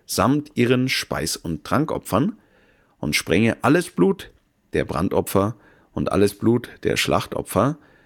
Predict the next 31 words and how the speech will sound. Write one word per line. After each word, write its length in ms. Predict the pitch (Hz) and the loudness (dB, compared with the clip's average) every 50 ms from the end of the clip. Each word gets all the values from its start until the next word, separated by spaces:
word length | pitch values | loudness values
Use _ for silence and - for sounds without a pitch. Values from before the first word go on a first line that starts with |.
| _ _ _ _ | _ _ _ _
an 260 | - 60 71 71 76 76 - | -10 -6 -4 -4 -4 -4 -2
diesen 360 | 87 95 110 113 117 107 101 | 0 0 2 2 2 2 2
Altar. 520 | - 80 85 82 - - 69 62 64 - - - - _ _ _ _ _ _ _ _ _ _ _ _ _ _ _ _ _ _ - - | 0 0 -2 -2 -2 -2 -2 -2 -4 -6 -10 -16 -20 _ _ _ _ _ _ _ _ _ _ _ _ _ _ _ _ _ _ -8 -2
In 200 | - 104 104 95 | 0 0 2 2
Betreff 420 | 87 - - - 85 92 98 - | 0 -2 0 0 0 -2 -2 -2
des 180 | - 82 - - | -2 -4 -2 -2
ehernen 420 | - 101 117 131 123 107 92 82 | 0 2 2 2 2 0 0 -2
Altares 600 | 71 62 64 - - 107 123 147 131 95 80 - | -4 -6 -8 -6 -2 0 0 2 0 0 -2 -2
aber 360 | - 71 69 76 98 135 156 - - - - - - _ _ _ - | -6 -4 -2 0 0 0 0 -4 -8 -20 -20 -20 -20 _ _ _ 0
will 120 | 82 98 | 0 0
ich 100 | 110 - | 2 2
mich 340 | 107 110 110 - - - - | 2 0 0 0 -4 -10 -10
noch 200 | - 65 - - | -8 -8 -6 -2
bedenken." 560 | - 120 120 135 120 - - 69 73 - - _ _ _ _ _ _ _ _ _ _ _ _ _ _ _ - | 0 2 2 2 0 0 -4 -8 -12 -12 -14 _ _ _ _ _ _ _ _ _ _ _ _ _ _ _ -4
Da 120 | - 69 | -4 -4
verfuhr 400 | - - 78 - - - 107 110 | -2 -2 -4 -2 0 2 2 4
der 120 | 107 90 | 2 0
Priester 560 | - - 110 113 120 127 - - 110 - - 110 | -2 -2 0 0 0 2 2 2 0 2 2 0
Uria 540 | 110 107 101 117 147 147 117 90 82 104 | 0 0 0 2 2 2 2 2 0 -2
genau 520 | 110 - - 85 78 80 82 87 117 151 165 | -2 -2 -2 -2 0 0 2 2 2 2 2
nach 200 | 160 151 156 - | 0 0 -2 0
dem 160 | - 131 127 | -2 0 0
Befehl 360 | 123 120 - - 98 98 95 | 0 0 0 0 0 2 2
des 220 | 95 98 98 - - | 2 0 0 0 -2
Königs 420 | - 69 67 76 104 - - - | -4 -2 -2 -2 -2 -4 -4 -2
Ahas. 500 | - 92 90 85 - - - - - _ _ _ _ _ _ _ _ _ _ _ _ _ - | -2 -2 -2 -2 -4 -6 -6 -8 -8 _ _ _ _ _ _ _ _ _ _ _ _ _ -8
Sodann 380 | - - 69 65 73 85 95 | -4 -2 0 0 0 2 2
ließ 240 | 98 98 98 98 - - | 2 2 0 0 0 -2
der 120 | 80 78 | -4 -2
König 400 | - 78 82 92 95 - - - | 0 0 0 0 0 -2 -2 -2
Ahas 500 | 73 92 110 131 160 175 - - - - | 0 0 2 2 0 0 -2 -6 -12 -14